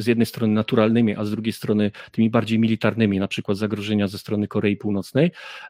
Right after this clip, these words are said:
E, i to jest kraj, który wzorcowo stosuje się do takich, e,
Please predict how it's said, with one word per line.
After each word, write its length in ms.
E, 140
i 120
to 120
jest 200
kraj, 260
który 320
wzorcowo 540
stosuje 420
się 140
do 100
takich, 440
e, 280